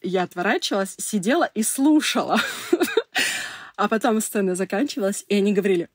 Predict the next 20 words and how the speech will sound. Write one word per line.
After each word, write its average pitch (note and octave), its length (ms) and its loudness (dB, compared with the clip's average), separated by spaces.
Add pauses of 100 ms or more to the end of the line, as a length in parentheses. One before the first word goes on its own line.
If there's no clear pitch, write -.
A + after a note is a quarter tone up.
(100)
«Можешь B3 480 0
повернуться». A3 720 0 (140)
Я G3+ 200 0
поворачивалась - 840 -2
и A3+ 60 -8
смотрела G#3+ 520 -2
дальше. E3+ 320 -2
Обычно G#3 340 2
это F#3+ 180 -4
было, G3 240 2 (340)
был G#3+ 180 2
какой-нибудь F#3 460 0
американский F#3+ 560 0
боевик, F3+ 480 2
где F#3+ 220 -2
обязательно F#3+ 420 -2
присутствует - 500 -6
какая-то F#3 360 -6
микропостельная G3+ 1120 0
сцена. D#3+ 420 -4